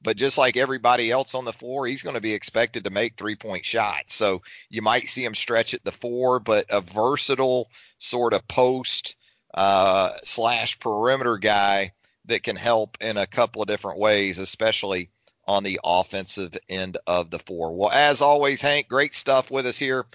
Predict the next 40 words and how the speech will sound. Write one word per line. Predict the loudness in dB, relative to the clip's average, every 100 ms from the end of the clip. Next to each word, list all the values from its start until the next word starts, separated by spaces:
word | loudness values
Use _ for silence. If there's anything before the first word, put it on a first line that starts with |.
| -20 -6
on | -2
the | -2
Built | 0 0 4
by | 2 4
Bama | 2 0 0 -2
Online | 0 0 2 0 0
podcast. | 0 0 2 0 2 0
If | -6
you | 0
haven't | 0 0 -8
subscribed | -6 -4 2 4 4 2
to |
the | -8
podcast | -4 -2 -2 0 -2 -2 -6
yet, | -4 0 0 -2 _ _ _
we | -8
certainly | -6 -2 -2 0 -2
would | 0 -4
appreciate | -4 -6 -4 0 -2 -2
you |
doing | -8 -6 -4
so. | 0 0
Leave | 2 0
us | 0 -2
a | 0
review | 0 0 -4 2
while | 4 4
you're | 2 0
there. | 2 0 _ -20 -20 -2
Anything | 2 6 6 6
else | 4 4
for | 0 0
us, | 2
Hank, | 2 0 -2
as | -6
we | -4
get | 0
out | 2 2 0
of |
here? | -6 -10